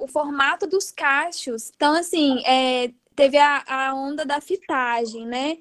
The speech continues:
Que é fazer passo a passo dos cachos pra eles ficarem bem definidos. Um cabelo que ele não segue esse padrão,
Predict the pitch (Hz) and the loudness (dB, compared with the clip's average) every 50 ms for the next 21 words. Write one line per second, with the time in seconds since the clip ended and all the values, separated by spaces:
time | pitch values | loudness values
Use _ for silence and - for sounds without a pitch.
0 | _ _ - 269 254 262 262 254 262 262 269 269 262 247 240 262 262 277 285 277 | _ _ -4 -2 -2 0 0 -2 -2 -4 -2 -2 -2 2 2 4 4 4 2 2
1 | 277 311 339 359 - 381 349 339 - - 277 269 285 285 277 269 247 285 277 - | 0 -2 -2 -2 -4 -6 -6 -4 0 0 2 2 2 0 -2 -6 -10 -10 -10 -10
2 | - - 285 269 269 262 262 269 262 262 - - 277 262 247 240 - - 269 - | -6 -2 2 2 4 4 4 2 0 -4 -4 -2 -2 -2 -2 -4 -10 -8 -4 0
3 | 254 254 262 262 254 254 262 262 254 262 262 - 277 269 269 269 262 262 247 254 | 2 2 4 4 2 2 2 2 2 0 0 0 -2 0 0 0 0 -2 -4 -4
4 | 262 254 - - _ _ _ _ _ _ _ _ 302 381 453 - 427 381 339 330 | -8 -10 -10 -16 _ _ _ _ _ _ _ _ -6 -4 -2 0 4 4 4 6
5 | 262 277 269 254 254 254 254 247 254 - 294 277 262 294 294 285 294 302 330 330 | 6 6 6 6 6 4 4 0 -6 0 0 0 0 2 0 -2 -2 -2 -4 -4
6 | 330 294 277 254 285 277 277 277 - - 269 262 262 254 226 - 277 285 311 403 | -2 -2 -2 -2 -2 -4 -4 -6 -6 -6 -4 -4 -4 -4 -4 -4 -2 -2 -2 -4
7 | 508 | -6